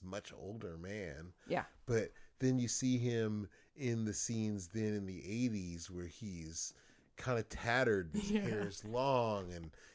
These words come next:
Speaker 1: you know, you see the fucking darkness under his eyes and the redness under his nose from doing all the cocaine and stuff like that. And you just see this time frame of Henry Hill that he's kinda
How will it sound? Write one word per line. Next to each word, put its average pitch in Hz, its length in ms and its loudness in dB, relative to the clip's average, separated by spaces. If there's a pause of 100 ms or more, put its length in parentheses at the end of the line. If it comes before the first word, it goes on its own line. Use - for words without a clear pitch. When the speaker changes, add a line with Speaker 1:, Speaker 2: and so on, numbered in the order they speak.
Speaker 1:
you 101 220 2
know, 98 80 2
you 98 160 0
see 113 320 2
the 101 160 2
fucking 95 720 0
darkness 117 540 2
under 95 240 -2
his 92 160 -4
eyes 110 540 2
and 95 100 -6
the 92 80 -4
redness 110 580 2
under 98 280 -2
his 95 160 -6
nose 117 380 2
from 101 180 -6
doing 107 280 -6
all 92 140 -8
the 87 100 -14
cocaine 131 680 -2
and 98 120 -6
stuff - 220 -10
like 95 180 -10
that. 120 300 0 (320)
And 131 100 2
you 123 80 0
just 120 300 -2
see 135 160 0
this 110 420 0 (540)
time 127 500 2
frame 98 520 -2
of 90 120 -6
Henry 101 460 -4
Hill 87 580 -6 (120)
that 90 160 -10
he's 85 180 -10
kinda 90 340 -8